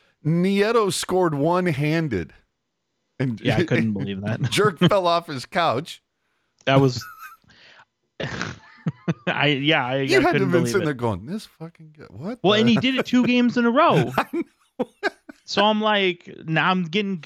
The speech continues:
Speaker 2: I was like, "This is, who are you? Like, what have you done with Matt Nieto?"
Speaker 1: <laughs> But they, they <laughs> fell asleep in the second, and that, that's, that's all she wrote. Like I said, the,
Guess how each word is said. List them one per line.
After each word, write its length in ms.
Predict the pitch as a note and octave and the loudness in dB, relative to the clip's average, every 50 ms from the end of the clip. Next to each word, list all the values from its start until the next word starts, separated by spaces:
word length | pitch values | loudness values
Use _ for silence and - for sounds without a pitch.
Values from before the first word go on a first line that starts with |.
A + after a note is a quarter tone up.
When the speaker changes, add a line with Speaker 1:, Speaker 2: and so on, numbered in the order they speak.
| C3 A#2 | 0 0
Speaker 2:
I 60 | D3 | 0
was 200 | D3 D3 C3+ D3 | 0 -2 -2 -2
like, 200 | D3 C#3+ C3 C3 | -2 -2 -2 -4
"This 220 | D3+ F#3+ F3+ - | -6 -6 -4 -4
is, 60 | D#3+ C#3+ C3+ | -4 -2 2
who 260 | D3+ G3 B3 C4 G#3 | 2 4 6 6 6
are 180 | G3 A#3+ D4+ | 4 4 2
you? 240 | D4 D3+ A#2 G#2+ - | 0 -2 -4 -4 -2
Like, 240 | - C3+ B2 B2 C3 | -4 -4 -4 -4 -2
what 100 | C3 D#3 | 0 0
have 100 | F3+ F3 | 0 0
you 80 | F3+ F#3 | 0 -2
done 220 | E3 E3 E3 F3+ | -2 -2 -2 -2
with 100 | F#3 E3+ D#3 | -2 -2 0
Matt 200 | D#3 E3 F3 D3+ | 0 0 0 0
Nieto?" 460 | D#3+ D#3+ F3+ B3+ C4 C3+ C3+ B2+ A2+ - _ - | 0 0 0 0 0 -2 -2 -4 -6 -6 _ -8
Speaker 1:
<laughs> 100 | A#2+ A2+ _ _ _ _ _ _ _ _ _ _ _ _ _ _ _ _ _ _ _ _ _ _ _ _ _ _ _ _ _ _ _ - | -10 -10 _ _ _ _ _ _ _ _ _ _ _ _ _ _ _ _ _ _ _ _ _ _ _ _ _ _ _ _ _ _ _ -2
But 240 | A2 A2+ - _ - | -2 -2 -2 _ -2
they, 200 | A#2+ B2 B2+ C3+ - - | 0 0 0 -2 -2 -2
they 100 | B2+ B2+ | -2 -2
<laughs> 0 | |
fell 400 | B2+ - - D#3 D#3 F#3+ F3 E3+ | -2 -2 -2 0 0 2 2 0
asleep 460 | E3 - - - C3 C3+ C3 B2 - | -2 -2 -4 -2 -2 0 0 -2 -2
in 80 | C#3+ C3 | -2 -2
the 80 | B2 A#2 | -2 -2
second, 600 | - - - A#2 G#2 G2 - G#2+ G#2 G2+ G2 - _ _ | -4 -2 -2 -2 -2 -2 -2 -2 -2 -2 -2 -6 _ _
and 600 | - G2+ G2 F#2+ F#2+ F#2+ F#2+ F#2 F#2 F2+ E2 C2 | -6 -4 -2 -2 -2 -2 -2 -2 -4 -6 -6 -4
that, 160 | F#2+ F#2 F2 - _ _ - | -4 -4 -4 -6 _ _ -4
that's, 320 | G2 F2+ E2 - - - _ - | -4 -4 -4 -6 -14 -18 _ -4
that's 240 | G2+ F#2 E2+ - | -4 -4 -4 -4
all 200 | - G2 F2 F2 E2 | -4 -4 -2 -2 -4
she 140 | - - E2+ | -6 -10 -8
wrote. 220 | E2 D#2+ D#2 D#2 | -6 -6 -4 -2
Like 160 | F#2+ G2+ G#2 | -2 -4 -2
I 80 | G2 G2 | -4 -6
said, 300 | F2+ - F#2+ F2+ E2+ D#2+ | -6 -6 -8 -8 -8 -6
the, 240 | G2 F2+ E2+ - | -8 -8 -8 -8